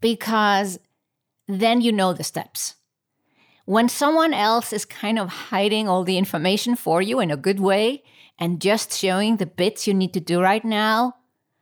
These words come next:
that's where you can really get out of the overwhelm.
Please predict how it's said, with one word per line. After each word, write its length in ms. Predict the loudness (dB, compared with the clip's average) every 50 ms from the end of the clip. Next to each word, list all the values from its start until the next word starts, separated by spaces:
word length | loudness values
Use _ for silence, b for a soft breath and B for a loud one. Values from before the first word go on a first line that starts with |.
| _ _ _ _ _ _
that's 380 | -2 0 0 0 0 -2 -4 -4
where 160 | -2 -2 -2
you 180 | -2 -4 -6 -8
can 240 | -6 -6 -6 -4
really 440 | -4 -2 -2 0 0 0 -2 -2 -4
get 260 | -6 -4 -4 -4 -4
out 180 | -2 -2 -2 -2
of 80 | -4 -6
the 120 | -6 -4
overwhelm. 420 | -4 -4 -4 -6 -6 -8 -10 -10